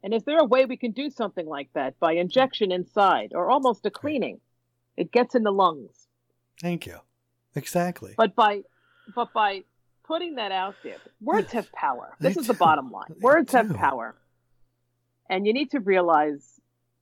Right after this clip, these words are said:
Speaker 1: the tone or the idea of what you're saying. And it's lost now.
Speaker 2: It
Speaker 1: You
Speaker 2: is.
Speaker 1: can't come back the same
Speaker 2: No.
Speaker 1: the next day and say, "Oh, I was sarcastic. I didn't
Speaker 2: No.
Speaker 1: mean that."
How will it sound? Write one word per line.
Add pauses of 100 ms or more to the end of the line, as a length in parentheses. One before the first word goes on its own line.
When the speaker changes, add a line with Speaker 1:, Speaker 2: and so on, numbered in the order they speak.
(220)
Speaker 1:
the
tone (960)
or
the
idea
of
what
you're
saying. (120)
And (280)
it's (280)
lost
now. (360)
Speaker 2:
It
Speaker 1:
You
Speaker 2:
is.
Speaker 1:
can't
come
back
the
same
Speaker 2:
No.
Speaker 1:
the
next
day
and
say,
"Oh,
I
was
sarcastic.
I
didn't
Speaker 2:
No.
Speaker 1:
mean
that."